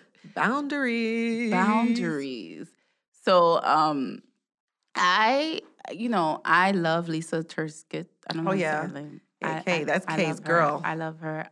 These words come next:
Speaker 2: Um, I love all of her. I think I have all her books.
Speaker 1: I
Speaker 2: And
Speaker 1: think
Speaker 2: she
Speaker 1: you've
Speaker 2: has a
Speaker 1: had, I think you've had all her
Speaker 2: Yeah, I've
Speaker 1: books.
Speaker 2: had, I have all her books. And I ha-, she has, she just wrote a recent one called Good Boundaries and Goodbyes.
Speaker 1: Mm-hmm.
Speaker 2: And, um, and I think the reason,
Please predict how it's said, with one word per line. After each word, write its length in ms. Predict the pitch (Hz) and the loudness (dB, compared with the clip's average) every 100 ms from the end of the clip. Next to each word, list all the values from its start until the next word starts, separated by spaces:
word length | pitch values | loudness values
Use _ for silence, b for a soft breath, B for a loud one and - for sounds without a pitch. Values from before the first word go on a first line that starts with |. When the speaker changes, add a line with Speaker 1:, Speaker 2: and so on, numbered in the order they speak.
| - | -8
Speaker 2:
Um, 320 | 165 160 - - | -8 -8 -8 -4
I 100 | 170 | -2
love 140 | 156 | 0
all 180 | - 160 | 2 2
of 60 | |
her. 80 | 170 | 0
I 60 | 170 | -4
think 160 | 180 180 | -4 -6
I 40 | |
have 200 | 165 160 | -6 -6
all 160 | - 160 | -4 -2
her 100 | 165 | -4
books. 160 | 160 175 | -4 -4
Speaker 1:
I 40 | |
Speaker 2:
And 80 | - | -2
Speaker 1:
think 80 | 220 | -2
Speaker 2:
she 60 | |
Speaker 1:
you've 140 | 220 202 | -2 0
Speaker 2:
has 20 | |
a 60 | 208 | -2
Speaker 1:
had, 160 | 202 | -2
I 120 | - | -4
think 220 | 180 254 - | -6 -8 -6
you've 220 | 233 214 - | -6 -6 -4
had 160 | 220 220 | -2 -2
all 240 | 156 - | -2 -2
her 60 | 185 | 0
Speaker 2:
Yeah, 200 | 220 202 | 4 4
I've 100 | 196 | 4
Speaker 1:
books. 120 | 208 | 2
Speaker 2:
had, 80 | 175 | 0
I 20 | |
have 160 | 180 160 | -2 -2
all 160 | 151 | 0
her 80 | 180 | 0
books. 300 | 170 147 - - - | -2 -6 -8 -8 0
And 160 | 180 | 2
I 100 | 175 180 | 4 2
ha-, 140 | 196 | -2
she 140 | - 247 | -2 -2
has, 120 | 240 247 | -4 -6
she 140 | 196 | -12
just 200 | 180 196 | -10 -6
wrote 160 | 202 - | -4 -4
a 60 | |
recent 400 | 151 156 160 165 | -6 -8 -8 -8
one 180 | 147 156 | -6 -8
called 360 | 151 156 147 147 _ - | -8 -8 -8 -10 _ -8
Good 200 | 185 180 | -6 -4
Boundaries 640 | 165 160 156 156 156 151 - | -4 -6 -8 -10 -10 -12 -14
and 140 | 139 | -12
Goodbyes. 540 | 139 139 - - - _ _ _ | -12 -8 -8 -8 -12 _ _ _
Speaker 1:
Mm-hmm. 180 | 170 165 151 156 | -14 -14 -14 -6
Speaker 2:
And, 500 | 170 160 156 151 147 - | -2 0 0 -2 -6 -4
um, 420 | 165 151 147 143 - | -2 0 -2 -6 -6
and 100 | 226 | -2
I 60 | 285 | -2
think 220 | 440 453 | -4 -4
the 100 | 330 | -4
reason, 460 | 240 247 233 226 | -2 -2 -2 -2